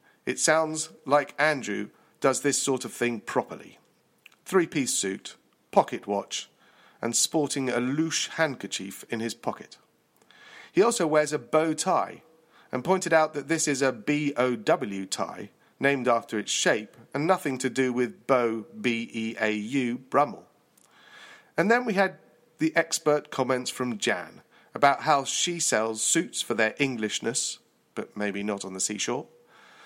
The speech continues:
This Englishness is her U S P, so she's putting suits in the cabinet.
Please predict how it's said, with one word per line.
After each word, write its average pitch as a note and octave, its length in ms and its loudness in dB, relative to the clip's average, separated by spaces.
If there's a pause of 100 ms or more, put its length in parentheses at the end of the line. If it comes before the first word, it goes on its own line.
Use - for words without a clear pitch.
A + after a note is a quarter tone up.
(120)
This G#3+ 320 2
Englishness D#3 720 0
is C3+ 180 -2
her D#3 140 2
U D#3+ 280 0
S F#3 140 -4
P, F#3+ 380 -4 (340)
so D3+ 200 2
she's F#3+ 400 0
putting G2+ 280 -2
suits C3 380 0
in A#2 80 -4
the B2+ 60 -4
cabinet. E2+ 500 -10